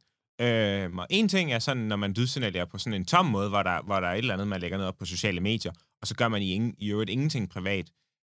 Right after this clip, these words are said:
Men hvis der i det at dydsignalere, at man rent faktisk har en, en reel overbevisning, og at man ændrer sin adfærd, og man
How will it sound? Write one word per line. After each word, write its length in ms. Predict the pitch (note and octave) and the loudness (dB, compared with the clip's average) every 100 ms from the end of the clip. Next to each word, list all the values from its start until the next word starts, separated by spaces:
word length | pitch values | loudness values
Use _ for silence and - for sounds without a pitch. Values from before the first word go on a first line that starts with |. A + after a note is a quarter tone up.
| _ A2+ | _ 2
Men 360 | B2 A#2+ G#2 - | 2 2 -2 -8
hvis 520 | G#2 C3 C#3+ - - - | -2 0 0 -4 -6 0
der 140 | B2 | 0
i 400 | G2 D3 D#3 A#2+ - _ - | 2 0 -2 -4 -14 _ -4
det 160 | C#3 D3 | -2 -2
at 140 | A2 | 0
dydsignalere, 680 | C3 D#3+ A#2 F#2 E2+ E2+ E2+ - | 0 0 -2 -4 -4 -4 -8 -10
at 320 | G#2 G2 - - - | -6 -6 -8 -20 -6
man 400 | G#2 G2 G2 - G2+ | -2 0 -2 -6 -4
rent 180 | A#2 G#2 | -2 -2
faktisk 320 | G2 A2+ - | -6 -6 0
har 200 | G2+ F#2 | 0 0
en, 200 | F2+ - | -4 -8
en 140 | G2 | -8
reel 200 | F2 G#2+ | -4 -2
overbevisning, 640 | G#2 F2+ F2 G#2+ A2+ F#2+ - - | -2 -4 -4 -6 -6 -10 -12 -10
og 200 | E2+ D2+ | -8 -8
at 80 | |
man 180 | D2+ D#2 | -10 -10
ændrer 200 | G#2 A2 | -6 -4
sin 180 | A#2 G2+ | -4 -4
adfærd, 480 | D#2 G2+ - - - | -4 -4 -4 -6 -8
og 160 | F#2 F#2 | -6 -2
man 360 | F#2 F2 - | -2 -4 -6